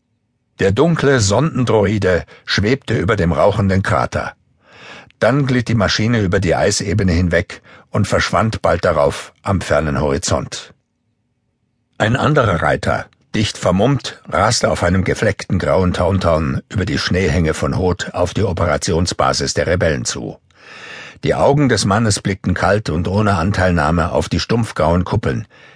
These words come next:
die zahllosen Geschütztürme und die gigantischen Energiegeneratoren, die einzigen Anzeichen zivilisierten Lebens auf dieser Welt. Han Solo zügelte seine Schneeechse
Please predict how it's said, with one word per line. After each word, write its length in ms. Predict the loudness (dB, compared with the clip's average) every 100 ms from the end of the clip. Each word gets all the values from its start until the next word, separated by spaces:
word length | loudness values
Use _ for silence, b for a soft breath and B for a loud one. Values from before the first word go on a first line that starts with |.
| B -8
die 100 | -4
zahllosen 540 | 0 2 2 0 -2
Geschütztürme 800 | -2 -2 -2 -4 -2 0 2 0 B B B
und 160 | -2
die 100 | 0
gigantischen 640 | 0 2 2 2 0 0 0
Energiegeneratoren, 1300 | 0 0 0 0 2 2 0 0 0 0 -2 -8 b b b b -2
die 120 | 0
einzigen 500 | 2 2 0 0 0
Anzeichen 640 | 0 -2 0 0 0 -2
zivilisierten 720 | -2 0 0 0 0 0 0
Lebens 400 | -2 0 -2 -2
auf 220 | -4 -4 -2
dieser 260 | 0 0
Welt. 440 | 0 -2 -6 -16 -18 _ B B B B B
Han 240 | -2 0
Solo 340 | 2 4 4 2
zügelte 480 | 2 2 4 2 2
seine 240 | 2 2
Schneeechse 640 | 0 0 0 -2 -2 -2